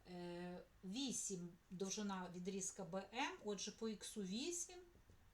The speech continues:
а по ігреку, як ми бачимо, дванадцять. Точка П — це середина відрізка К М,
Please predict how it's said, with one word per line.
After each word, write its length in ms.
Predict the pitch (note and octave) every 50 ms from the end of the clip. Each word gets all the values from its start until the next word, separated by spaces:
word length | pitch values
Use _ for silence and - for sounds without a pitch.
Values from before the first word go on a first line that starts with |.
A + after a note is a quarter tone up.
| - - - - - - - - - - - - -
а 360 | - - A3 A3+ A3 G#3+ G#3+ G#3+
по 240 | - - A#3+ A#3+
ігреку, 460 | B3+ D4 F4 G4 G4 G4 F#4+ F#4 D#4 C4
як 200 | A#3 A3+ G#3+ A3
ми 100 | A3 G#3
бачимо, 440 | A#3 D4 E4 E4+ - D#4+ D4+ C#4+
дванадцять. 840 | C4+ G#3+ A3+ A#3+ G#3 E3 D#3 C#3+ - - - - - - - - - - - - - - - - - - - - - - - - - - - - - - - - - - - - - - -
Точка 380 | - F4+ F#4+ - - - E4+
П — 340 | E4 - - D4+ D#4+ F4+ F4 F4
це 160 | - D4+ C#4+
середина 720 | - - - D4 D4 C#4+ D4 B3 A#3 C#4+ C#4 A#3+ G#3+ G#3
відрізка 640 | F#3+ G3+ G3 F3+ G#3 G3 G#3 F#3+ - - - G#3 F#3+
К 340 | - - - G#3 G#3 - -
М, 200 | B3+ D4+ F4+ G4